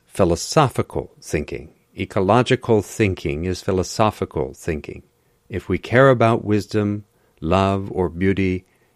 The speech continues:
in any of their forms, so maybe for you, you wouldn't say those three words. Maybe you would say learning,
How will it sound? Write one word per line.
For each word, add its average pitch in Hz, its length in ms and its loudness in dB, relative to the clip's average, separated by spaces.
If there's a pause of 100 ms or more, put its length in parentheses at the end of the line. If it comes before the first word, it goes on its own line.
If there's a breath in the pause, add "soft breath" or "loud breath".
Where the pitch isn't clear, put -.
in 92 180 -2 (140)
any 151 320 6
of 135 100 4
their 131 220 2
forms, - 680 -2 (640)
so - 160 -10
maybe 98 300 2
for 104 180 0
you, 101 440 6 (380)
you 92 140 0
wouldn't 90 280 0
say 98 160 2
those 107 280 4
three 92 180 4
words. 85 440 -2 (540)
Maybe 80 180 -2
you 90 120 2
would 95 140 2
say 92 440 0 (420)
learning, 85 800 2